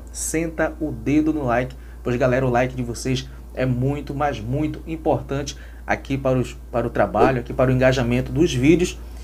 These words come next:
E me segue também lá em minhas redes sociais, Facebook, Twitter e Instagram. O link das mesmas estão aqui embaixo na descrição deste vídeo.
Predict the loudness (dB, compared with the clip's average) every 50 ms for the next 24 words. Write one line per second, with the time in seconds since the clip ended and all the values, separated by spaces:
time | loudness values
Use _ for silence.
0 | -2 2 2 4 4 2 4 4 4 4 4 4 2 2 4 4 4 2 2 2
1 | 4 6 6 4 4 2 0 0 2 2 2 2 2 2 2 0 -2 -4 -4 -2
2 | 2 4 6 6 6 4 2 -2 -6 -6 -6 -6 0 2 4 4 4 2 -4 -10
3 | -14 -14 -14 -14 -14 -4 2 4 6 6 6 6 6 6 6 4 4 4 0 -2
4 | -2 -2 -2 0 4 4 6 6 8 6 6 6 2 -4 -10 -14 -14 -14 -14 -6
5 | 0 2 4 6 6 6 6 6 6 6 6 6 4 2 2 4 4 2 0 -2
6 | -6 -8 -4 -2 -2 0 2 4 4 4 2 0 -2 0 0 0 0 -2 -2 2
7 | 4 4 4 4 2 -2 -2 0 0 0 2 4 6 6 8 6 4 2 0 -2
8 | -4 -6 -8 -12 -12 -6 0 2 2 4 2 0 -2 -2 0 0 0 0 2 4
9 | 4 4 4 2 0 -4 -8 -12 -12 -14 -12 -10 -6 4 8 8 8 8 6 4
10 | 0 -4 -4 -4 -4 0 2 4 6 6 4 2 -2